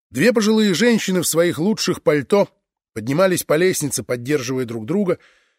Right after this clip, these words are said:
и громко обсуждали проблемы, о которых я предпочел бы не знать. У дверей курил какой-то парень в халате. Ричи сидел на низкой ограде рядом со входом, уставившись на носки своих ботинок.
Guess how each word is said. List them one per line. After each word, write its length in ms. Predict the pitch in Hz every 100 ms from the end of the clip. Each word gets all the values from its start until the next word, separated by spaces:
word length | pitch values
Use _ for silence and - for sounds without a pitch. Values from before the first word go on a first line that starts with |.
| _ _
и 60 | 90
громко 360 | 131 202 196
обсуждали 500 | 185 - 127 151 180
проблемы, 520 | 151 151 135 185 170
о 40 | 147
которых 380 | 127 147 131 120
я 160 | 151
предпочел 500 | 135 120 123 - 135
бы 120 | 117
не 120 | 104 92
знать. 380 | 87 85 - - _ _ _ _ _ _ _
У 60 | 98
дверей 320 | 123 180 208
курил 320 | - 151 170
какой-то 340 | 143 131 123
парень 300 | 110 139 131
в 40 | 110
халате. 420 | 107 95 82 - _ _ _ _ _ _ _ _ _ _
Ричи 300 | 127 190 165
сидел 340 | - 139 165
на 140 | 147 139
низкой 280 | 151 - 131
ограде 440 | 120 147 147 110
рядом 240 | 123 120
со 120 | 107 107
входом, 360 | - 156 131 - _ _ _ _ _
уставившись 640 | - - 147 135 - 135
на 120 | 139 127
носки 320 | 120 - 123
своих 300 | - 120 104
ботинок. 500 | 107 - 92 80